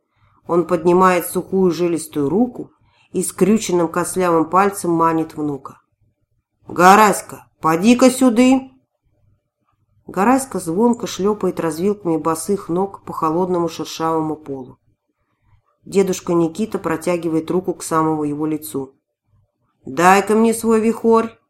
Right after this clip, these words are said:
«А за что?» спрашивает в недоумении Гараська. Дедушка Никита смеется и показывает желтые, еще крепкие зубы.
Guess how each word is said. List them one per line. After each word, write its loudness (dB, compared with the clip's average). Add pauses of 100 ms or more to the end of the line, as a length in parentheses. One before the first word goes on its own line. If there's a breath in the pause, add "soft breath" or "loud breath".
(840)
«А -2
за 6
что?» 2
спрашивает -6
в -6
недоумении 0
Гараська. -6 (880)
Дедушка -2
Никита 0
смеется -2
и -10
показывает -2
желтые, -2
еще -10
крепкие -6
зубы. -8